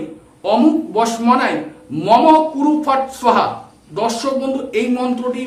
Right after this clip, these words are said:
ভিডিওর ডেসক্রিপশন বক্সে আছে বা আমি ভিডিওর শেষে আপনাদেরকে দিয়ে দেবো, যাতে বোঝার জন্য এই ভিডিওটি সম্পূর্ণ দেখবেন। ভিডিওর শেষে থাকবে, ওখান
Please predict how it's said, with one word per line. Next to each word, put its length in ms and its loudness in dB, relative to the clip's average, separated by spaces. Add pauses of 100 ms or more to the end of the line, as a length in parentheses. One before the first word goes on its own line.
(100)
ভিডিওর 320 -2 (120)
ডেসক্রিপশন 580 -4
বক্সে 360 -8
আছে 160 -10 (920)
বা 120 4 (100)
আমি 100 0 (120)
ভিডিওর 340 2
শেষে 240 0
আপনাদেরকে 600 -2
দিয়ে 180 -2
দেবো, 160 2 (440)
যাতে 260 -2 (260)
বোঝার 440 2
জন্য 160 -2 (420)
এই 120 0
ভিডিওটি 320 0 (120)
সম্পূর্ণ 320 -4 (100)
দেখবেন। 240 -2 (180)
ভিডিওর 340 -6
শেষে 200 -6 (100)
থাকবে, 260 -2 (440)
ওখান 220 -4